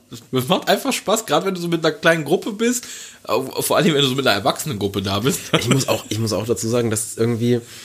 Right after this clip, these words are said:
Speaker 2: ähm, dieses, dieses Gefühl vom Fallen irgendwie heftiger rüberbringt. Jetzt zum Beispiel, wenn du mal Mystery Castle fährst, dann davor oder danach,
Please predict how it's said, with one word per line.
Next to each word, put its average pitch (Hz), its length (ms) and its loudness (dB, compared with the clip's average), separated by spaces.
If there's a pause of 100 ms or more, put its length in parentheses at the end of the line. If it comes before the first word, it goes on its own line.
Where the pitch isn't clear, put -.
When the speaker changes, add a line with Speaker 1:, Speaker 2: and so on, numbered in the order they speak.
(720)
Speaker 2:
ähm, 104 640 2 (240)
dieses, 101 380 -2
dieses 95 480 -4 (240)
Gefühl 110 460 0
vom 135 180 -2
Fallen 175 560 2 (240)
irgendwie 123 400 2
heftiger 151 440 2
rüberbringt. 113 380 4
Jetzt 110 120 2
zum 117 60 2
Beispiel, 120 140 2
wenn 131 80 2
du 120 60 4
mal 113 80 4
Mystery 117 260 0
Castle 110 320 -4
fährst, 190 320 -4
dann 175 160 0
davor 151 240 0
oder 143 140 4
danach, 123 420 0